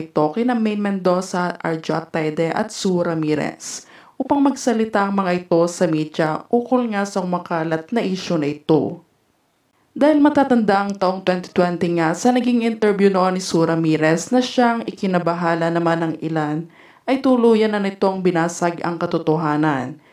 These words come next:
At inamin nito sa media ang larawan na kumakalat na kasama niyang bata ay anak nila ni Arjo Atayde at kasalukuyan na itong limang taon. May pangalawa pa ngang larawan ng siyang pinakita ang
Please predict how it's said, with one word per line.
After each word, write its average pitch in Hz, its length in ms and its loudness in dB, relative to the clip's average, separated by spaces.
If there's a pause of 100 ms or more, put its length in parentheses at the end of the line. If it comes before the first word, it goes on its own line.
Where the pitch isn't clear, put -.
(240)
At 262 160 -2
inamin 262 400 4
nito 240 240 0
sa 220 240 0
media 175 400 0
ang 170 80 -4
larawan 165 480 2
na 165 80 -4
kumakalat 160 640 -4
na 160 80 -4
kasama 160 480 0
niyang 160 160 0
bata 143 560 -2 (400)
ay 269 160 0
anak 262 240 2
nila 202 400 0
ni 196 160 -2
Arjo 160 400 2
Atayde 147 800 -2 (320)
at 247 80 -6
kasalukuyan 269 800 2
na 180 160 0
itong 180 400 0
limang 175 400 0
taon. 147 640 0 (800)
May 254 80 4
pangalawa 277 480 4
pa 240 80 0
ngang 202 240 0
larawan 170 560 2
ng 190 80 -4
siyang 180 400 -2
pinakita 175 720 -4
ang 165 160 -6